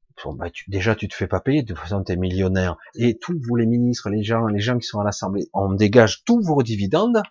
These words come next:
on les remet dans les caisses, et puis on va mettre des gens qui surveillent l'argent pour qu'il parte pas à droite et à gauche, parce qu'on sait pas dans quel projet, euh, complètement absurde, pa-, pour des gaspillages qui vont partir,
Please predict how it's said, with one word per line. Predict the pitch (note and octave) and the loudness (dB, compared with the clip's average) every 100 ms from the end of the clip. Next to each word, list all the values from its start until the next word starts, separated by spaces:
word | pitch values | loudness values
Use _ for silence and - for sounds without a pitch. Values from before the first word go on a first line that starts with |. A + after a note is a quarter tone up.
| - - - | -14 -14 -8
on | F2+ | -4
les | F#2 | -2
remet | F2+ F#2 | -2 -2
dans | F2+ F2+ | 0 -2
les | E2 | -2
caisses, | D#3 G3 - | 0 0 0
et | A#2+ | -4
puis | - | 0
on | E3 | 2
va | B2+ A#2 | 4 4
mettre | B2+ A2+ | 2 2
des | A2 | 2
gens | A#2+ F3 | 2 0
qui | F#3 A2+ | -2 -6
surveillent | - D#3 C3+ D3 | -6 -4 -2 0
l'argent | B2 A2+ A#2 C3 | 0 0 -2 -2
pour | C#3 B2+ | -2 -10
qu'il | - | -6
parte | A#2 - G2 | -6 -4 -8
pas | G#2 A2+ | -4 -2
à | |
droite | F2 E2 - | -2 -4 -2
et | |
à | F2 | -4
gauche, | G2+ A2 - - - | -2 -6 -10 -20 -20
parce | - | -12
qu'on | F#2 | -10
sait | - G2+ | -8 -4
pas | A#2+ A#2+ A2 F#2 - - | -2 0 -2 -4 -10 -12
dans | F#2+ | -8
quel | F#2+ F#2+ | -6 -6
projet, | - G2+ F#2+ G#2+ G#2 | -4 -4 -2 0 -2
euh, | E2 D#2+ - | -4 -10 -10
complètement | F2+ G2+ - F2+ | -10 -8 -6 -4
absurde, | F2 - A2+ A2 G2+ E2+ - - - _ | -4 -6 -4 -2 -4 -8 -14 -20 -20 _
pa-, | - F#3 | -4 -4
pour | - - A2 B2+ | -6 -12 -12 -16
des | A#2+ C3+ E2+ | -16 -12 -6
gaspillages | F#2+ E2+ - F#2 G2+ G#2+ F2+ | -4 -6 -6 -2 0 0 -2
qui | E2+ | -6
vont | E2 | -4
partir, | D#2+ F2 - G#3+ | -4 -6 -4 -6